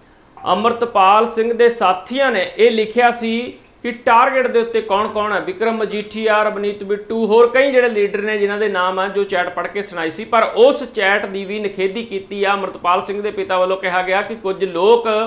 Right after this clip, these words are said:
ਅੰਮ੍ਰਿਤਪਾਲ ਸਿੰਘ ਦੀ ਛਵੀ ਖਰਾਬ ਕਰਨ ਦੇ ਲਈ ਇਸ ਤਰੀਕੇ ਦੇ ਨਾਲ ਇਹ ਕੋਚੀਆਂ ਹ-, ਕੋਝੀਆਂ ਹਰਕਤਾਂ ਕਰ ਰਹੇ ਨੇ। ਤੇ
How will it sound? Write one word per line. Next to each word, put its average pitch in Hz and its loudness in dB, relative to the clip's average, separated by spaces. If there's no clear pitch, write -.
ਅੰਮ੍ਰਿਤਪਾਲ 233 2
ਸਿੰਘ 233 -4
ਦੀ 240 -4
ਛਵੀ 220 -4
ਖਰਾਬ 202 2
ਕਰਨ 196 -2
ਦੇ 202 -2
ਲਈ 196 2
ਇਸ 190 0
ਤਰੀਕੇ 185 -6
ਦੇ 185 -2
ਨਾਲ 180 0
ਇਹ 196 4
ਕੋਚੀਆਂ 202 0
ਹ-, 185 -2
ਕੋਝੀਆਂ 226 2
ਹਰਕਤਾਂ 208 -2
ਕਰ 190 2
ਰਹੇ 180 -2
ਨੇ। 175 -4
ਤੇ 233 2